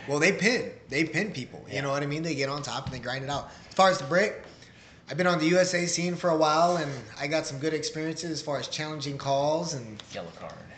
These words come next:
Speaker 1: I've been yellow carded before
Speaker 2: <laughs>
Speaker 1: 'cause I challenged a challenge and break down the communication, so it could be good both ways. I think you need to be educated before you put the brick in play as far as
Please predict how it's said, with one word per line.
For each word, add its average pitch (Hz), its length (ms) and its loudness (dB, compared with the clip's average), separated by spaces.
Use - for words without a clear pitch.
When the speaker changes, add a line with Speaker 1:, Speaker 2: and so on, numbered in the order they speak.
Speaker 1:
I've 131 120 -6
been 147 140 0
yellow 160 280 6
carded 170 320 6
before 165 340 6
Speaker 2:
<laughs> 185 80 6
Speaker 1:
'cause - 140 0
I 143 100 2
challenged 165 460 2
a 139 60 -8
challenge 160 560 0
and 127 280 -8
break 151 220 -2
down 151 140 -4
the 147 60 -6
communication, 147 680 -6
so 131 160 -4
it 165 160 -2
could 165 120 -8
be 170 120 -2
good 165 260 0
both 170 260 2
ways. 165 500 2
I 135 80 0
think 143 180 -2
you 143 60 -4
need 143 120 0
to 135 60 -6
be 131 300 -8
educated 139 760 0
before 131 480 -2
you 127 120 -4
put 135 220 -6
the 127 60 -6
brick 131 300 -4
in 123 120 -6
play 127 360 -2
as 120 160 -6
far 120 300 -4
as 117 220 -8